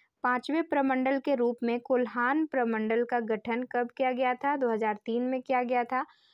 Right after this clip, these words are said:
और कहाँ से? दक्षिणी छोटा नागपुर प्रमंडल को विभाजन कर कोल्हान प्रमंडल बनाया गया। और कोल्हान प्रमंडल में कुल कितने जिले हैं? तो यहाँ पर तीन जिले हैं। पहला है ईस्ट सिंहभूम, आपको देखने को मिलेगा,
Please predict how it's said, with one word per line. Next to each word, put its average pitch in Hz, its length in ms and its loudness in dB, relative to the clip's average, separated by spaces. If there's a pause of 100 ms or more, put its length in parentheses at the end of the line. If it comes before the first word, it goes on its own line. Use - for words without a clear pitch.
(220)
और 240 100 0
कहाँ 277 360 0
से? 320 220 -2
दक्षिणी 269 540 0
छोटा 277 320 0
नागपुर 254 440 0
प्रमंडल 226 600 0
को 285 160 -4
विभाजन 233 560 0
कर 262 300 -2 (760)
कोल्हान 240 440 0
प्रमंडल 220 540 0
बनाया 208 480 -2
गया। 202 220 -2
और 208 200 -6
कोल्हान 233 540 -2
प्रमंडल 277 540 0
में 285 160 -2
कुल 247 200 -2
कितने 247 400 -4
जिले 269 280 0
हैं? 269 260 0
तो 277 120 -4
यहाँ 220 220 -2
पर 214 140 -4
तीन 247 380 -2
जिले 269 260 0
हैं। 269 200 -2
पहला 226 380 0
है 233 260 0
ईस्ट - 300 -4
सिंहभूम, 262 400 -2
आपको 262 260 -2
देखने 262 340 -2
को 269 120 -8
मिलेगा, 269 440 0